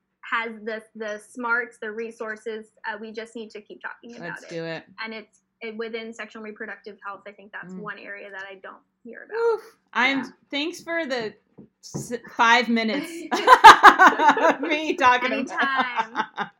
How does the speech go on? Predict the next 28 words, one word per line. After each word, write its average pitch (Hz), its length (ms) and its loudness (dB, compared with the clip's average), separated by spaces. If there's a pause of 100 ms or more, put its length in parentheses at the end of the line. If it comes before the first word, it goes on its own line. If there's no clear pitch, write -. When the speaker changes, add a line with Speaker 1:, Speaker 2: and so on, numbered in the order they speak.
Speaker 2:
<laughs> 370 720 -6
Oh, 294 340 -2
man. 196 420 -6 (380)
Um, 226 380 0
our 240 160 0
last 247 340 -2
question 330 380 -6
is, 240 160 -6
what 233 120 -2
do 285 60 -2
you 370 80 0
think 302 240 -8
the 247 100 -4
femtech 220 480 -6
industry 202 480 -6
as 190 120 -8
a 175 60 -6
whole 180 380 -6
needs 190 280 -12
the 196 80 -12
most 170 300 -12
right 208 160 -10
now 214 280 -4
in 196 80 -8
order 180 220 -10
to 180 160 -14
be 175 140 -14
successful? 165 840 -16